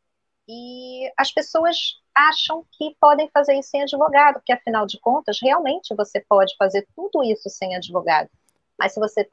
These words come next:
tem alguém especializado disponibilizando informação e assessoria,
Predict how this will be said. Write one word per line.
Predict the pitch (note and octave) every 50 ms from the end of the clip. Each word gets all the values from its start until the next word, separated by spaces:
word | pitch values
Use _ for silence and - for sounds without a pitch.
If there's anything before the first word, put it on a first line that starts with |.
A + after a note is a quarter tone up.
| _ _
tem | A3+ B3 C#4+ D4+ D4 B3+ G#3 G3+
alguém | F#3+ F#3 F3+ F3 F3+ G3 A3+ B3+
especializado | B3 A#3 - - G3+ G#3 - G3 - F#3 F#3+ F3+ F3 - E3 E3 D#3+ E3 E3 F3 F3
disponibilizando | F3 - A3 G#3 - - - - C4+ C#4 E4 E4+ D#4 B3 B3+ A3+ A3+ G#3+ G3+ G3+ A3 A#3+ C4+ D#4 D4+ C4 A3 G#3 G3+
informação | G3+ G3 _ - G3 G3 G3+ G3 F#3+ F#3+ - F#3 F3+ F3+
e | F3
assessoria, | F3 F3 - F#3 F3 - - F3+ F3 E3+ F3 F#3+ G#3+ A3+ F#3+ E3+